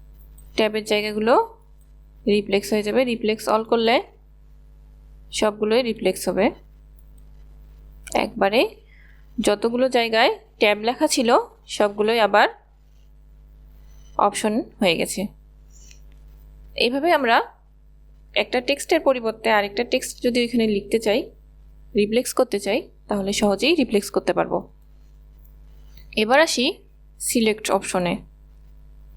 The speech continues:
সিলেক্ট অপশন থেকে সিলেক্ট all করলে ডকুমেন্টের সবগুলো টেক্সট একসঙ্গে সিলেক্ট হবে, অর্থাৎ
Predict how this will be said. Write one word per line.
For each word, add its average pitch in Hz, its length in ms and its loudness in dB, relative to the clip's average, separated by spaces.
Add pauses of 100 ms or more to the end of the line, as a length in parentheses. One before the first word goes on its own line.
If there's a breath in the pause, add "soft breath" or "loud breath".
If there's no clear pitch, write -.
(1040 loud breath)
সিলেক্ট 247 420 2
অপশন 339 280 -2
থেকে 277 400 2 (1400)
সিলেক্ট 262 500 0
all 233 200 2
করলে 269 520 0 (340)
ডকুমেন্টের 262 540 0
সবগুলো 254 460 0
টেক্সট 262 420 -2
একসঙ্গে 226 380 -2
সিলেক্ট 190 400 -6
হবে, 196 140 0
অর্থাৎ 262 400 0